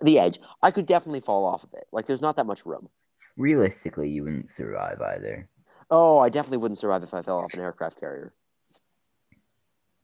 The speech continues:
Speaker 2: The
Speaker 1: Pretty
Speaker 2: Mercedes
Speaker 1: unfortunate.
Speaker 2: C ninety or C two ninety-two dash one.
Speaker 1: That's a lot of numbers for no reason.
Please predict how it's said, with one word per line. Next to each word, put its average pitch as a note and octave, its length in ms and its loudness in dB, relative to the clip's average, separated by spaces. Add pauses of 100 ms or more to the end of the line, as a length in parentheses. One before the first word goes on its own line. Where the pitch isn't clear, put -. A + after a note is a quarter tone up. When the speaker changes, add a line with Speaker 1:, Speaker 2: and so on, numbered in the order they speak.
(1300)
Speaker 2:
The G2+ 140 0
Speaker 1:
Pretty - 0 - (260)
Speaker 2:
Mercedes F#2 120 2
Speaker 1:
unfortunate. F2+ 500 -2
Speaker 2:
C - 120 -20 (180)
ninety E2 480 -2 (120)
or D#2 200 -6
C - 280 -8
two - 180 -8
ninety-two C2+ 960 -6 (300)
dash - 360 -14
one. C2+ 560 -8 (1300)
Speaker 1:
That's G#2+ 200 2
a G#2+ 40 -8
lot F#2 220 0
of F2+ 80 -12
numbers F2+ 340 -12
for - 140 -14
no F2+ 100 -8
reason. F2+ 400 -8